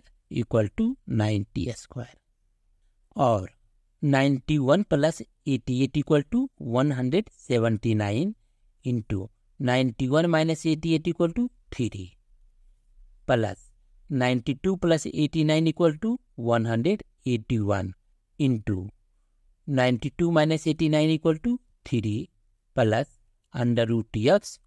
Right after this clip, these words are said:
whole square equal to ninety square। यहाँ देखिए, इस टू टर्म में थ्री कॉमन है, इसलिए थ्री को हम कॉमन ले लिए, बचा वन सेवेंटी नाइन प्लस वन हंड्रेड एटी वन plus under root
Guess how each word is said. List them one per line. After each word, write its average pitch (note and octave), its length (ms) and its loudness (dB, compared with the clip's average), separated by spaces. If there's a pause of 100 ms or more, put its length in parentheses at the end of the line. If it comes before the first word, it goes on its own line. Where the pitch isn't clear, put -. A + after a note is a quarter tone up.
(200)
whole D#3+ 260 2
square C#3+ 380 0
equal C3+ 280 0 (100)
to A3 60 0 (760)
ninety G#2+ 520 0 (100)
square। G2+ 400 -10 (400)
यहाँ E3 280 2
देखिए, D3+ 260 2
इस G#3+ 260 0 (100)
टू G#3 160 0 (100)
टर्म C#3+ 240 4
में F3 240 0 (280)
थ्री G#3 240 0 (100)
कॉमन A2+ 360 2
है, G#2 200 -6 (240)
इसलिए C3+ 320 0
थ्री C3 160 -2
को B2 140 0
हम A#2 120 2
कॉमन B2 300 0
ले D#3 180 2
लिए, G3+ 280 -4 (460)
बचा B2+ 280 2
वन D3 320 4
सेवेंटी B2 560 0
नाइन C#3+ 320 2 (100)
प्लस E3 360 2 (100)
वन A#2 280 0
हंड्रेड A#2 340 0 (300)
एटी A2+ 340 -4
वन F#2+ 300 -4 (600)
plus B2+ 400 2
under B2 320 0
root A2+ 280 -4